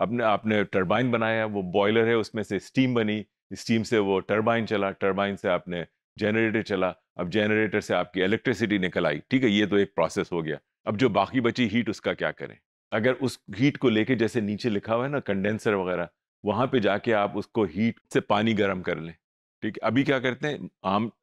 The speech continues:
क-, अ, जो पावर प्लांट्स हैं, उसमें जो हीट है, वो गर्म तो, ठंडा तो करते हैं उसे कंडे-, अ, हीट एक्सचेंजर में,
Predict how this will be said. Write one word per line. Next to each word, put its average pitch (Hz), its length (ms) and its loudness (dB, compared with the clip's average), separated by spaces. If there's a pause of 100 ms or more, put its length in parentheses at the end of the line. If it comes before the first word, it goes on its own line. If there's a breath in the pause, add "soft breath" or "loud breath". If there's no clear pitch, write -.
(140)
क-, - 220 -6
अ, 95 100 2 (760)
जो 82 440 -6
पावर 92 300 2
प्लांट्स 95 380 -4
हैं, 98 100 -4 (300)
उसमें 107 280 0
जो 107 120 4
हीट 117 280 4
है, 123 240 2 (240)
वो 104 380 2 (320)
गर्म 117 260 0
तो, 104 460 -2
ठंडा 113 300 0
तो 127 120 2
करते 120 280 -2
हैं 139 80 2
उसे 120 140 -2
कंडे-, 95 560 -2
अ, 90 120 -4
हीट 117 200 2
एक्सचेंजर 110 460 0
में, 139 160 -2